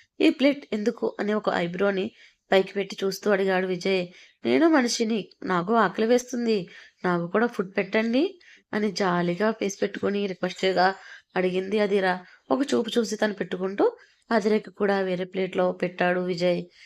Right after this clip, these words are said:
స్మెల్ చూస్తూ, కలర్ చూస్తూ స్పూన్ తీసుకుని ఇద్దరు అలా నోట్లో పెట్టారో లేదో ఒకరికొకరు చూసుకుని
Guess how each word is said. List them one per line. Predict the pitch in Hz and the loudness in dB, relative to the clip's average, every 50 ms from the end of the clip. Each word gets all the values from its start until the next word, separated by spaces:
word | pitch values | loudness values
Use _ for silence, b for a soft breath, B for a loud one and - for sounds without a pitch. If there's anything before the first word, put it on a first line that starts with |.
| b b b - | b b b -20
స్మెల్ | - - 180 185 180 202 190 - | -12 -4 0 2 2 2 2 0
చూస్తూ, | 196 185 190 - - 208 202 | -2 -2 -2 -2 -2 -2 -2
కలర్ | 202 - 202 185 202 208 - - - 202 | 0 0 0 0 0 0 -2 -6 -6 -6
చూస్తూ | 202 196 - - 220 214 190 B B B B B B | -6 -6 -2 0 0 0 0 B B B B B B
స్పూన్ | - - - - 240 269 294 320 311 | -20 -20 -8 -2 0 0 2 2 0
తీసుకుని | 294 269 277 - - 269 247 262 254 | 0 -2 -2 -2 -2 0 2 4 2
ఇద్దరు | 247 190 208 208 | 2 2 2 2
అలా | 214 208 208 202 | 2 2 2 2
నోట్లో | 196 190 185 180 180 214 | 0 0 -2 -2 -2 -2
పెట్టారో | 190 208 190 - - 190 196 226 | -2 -2 -4 -2 -2 0 2 4
లేదో | 254 269 262 254 240 240 220 190 - B B B B B B B _ - | 4 6 6 6 4 2 2 0 -2 B B B B B B B _ -6
ఒకరికొకరు | 175 170 190 202 202 196 - 208 202 - 190 202 202 202 _ - _ | -2 0 0 0 0 0 -2 -4 -4 -2 -6 -6 -6 -8 _ -20 _
చూసుకుని | - - 185 180 - - - 190 190 196 | -8 -8 -6 -8 -6 -6 -4 -2 -2 -2